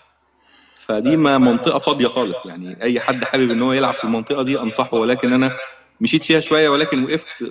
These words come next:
نظرا لقلة ال-، البحث العلمي في الجزئية دي.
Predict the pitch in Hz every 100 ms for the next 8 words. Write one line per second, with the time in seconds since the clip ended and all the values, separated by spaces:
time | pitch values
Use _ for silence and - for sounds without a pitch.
0 | - 131 131 135 135 127 120 117 151 135
1 | 110 104 95 104 104 139 - 117 107 139
2 | 127 - - 113 127 113 98